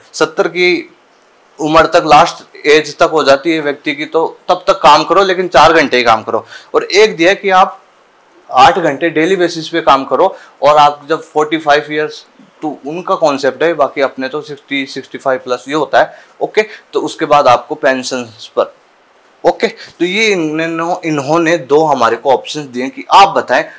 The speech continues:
आपको कौन सा उचित लगता है, आप कौन सा करना चाहेंगे। तो आप भी comment में बताइएगा आप कौन सा करना चाहेंगे, दो questions करे हैं। ओके, तो ये हमारे यहाँ पे जो freedom वाला chapter है,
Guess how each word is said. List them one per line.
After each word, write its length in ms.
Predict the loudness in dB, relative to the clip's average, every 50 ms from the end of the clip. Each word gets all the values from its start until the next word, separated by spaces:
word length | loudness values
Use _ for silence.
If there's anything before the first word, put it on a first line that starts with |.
| -4 2 2
आपको 280 | 4 4 2 0 -4 -4
कौन 300 | -2 -2 -4 -4 -4 -6
सा 320 | -4 0 0 0 0 -2 -6 _ _ _ _ _ -10
उचित 300 | -6 -2 -2 -2 0 0
लगता 340 | 0 0 0 -2 0 0 2
है, 60 | 2 4
आप 240 | 4 4 2 2 -2 -6
कौन 180 | -4 -4 -4
सा 140 | -2 -2 -2
करना 320 | -2 -2 -2 -2 -2 -2 -4
चाहेंगे। 380 | -4 -6 -8 -8 -8 -10 -8
तो 100 | -4 0
आप 140 | 0 0 2
भी 120 | 0 -2 -4
comment 360 | -4 -4 -4 -4 -6 -6 -6
में 100 | -6 -6
बताइएगा 440 | -6 -4 -2 -2 -4 -4 -2 -2 -2
आप 160 | -2 -2 -4
कौन 220 | -4 -6 -6 -6 -4
सा 180 | 0 0 0 0 -2 -6 -16 -20 _ _ -2
करना 260 | 0 0 2 0 -2
चाहेंगे, 360 | -2 0 -2 -2 -2 -2 -4 -4
दो 300 | -4 -4 -4 -4 -4 -6 -8 -14 _
questions 420 | -16 -14 -12 -12 -12 -10 -12 -12
करे 220 | -10 -8 -10 -10 -10
हैं। 220 | -14 -18 -20 -20 -20 _ _ -4
ओके, 200 | -4 -2 -2 -4 -4 -4 -10 _ _ -20 -20 _ _
तो 60 | -2
ये 160 | 0 0 0 0
हमारे 360 | 0 2 2 2 4 4 2
यहाँ 220 | 2 2 2 2 0
पे 200 | 0 -2 -2 -2
जो 180 | -4 -8 -12 -12 -14 _ _ _ _ _ _ _ _ _ _ _ _ _ _ _
freedom 440 | -20 -12 -6 -4 -4 -2 -2 -2 0
वाला 260 | 0 0 2 2 0 0
chapter 400 | -2 -4 -4 -4 -6 -6 -2 -2
है, 160 | -2 -2 -4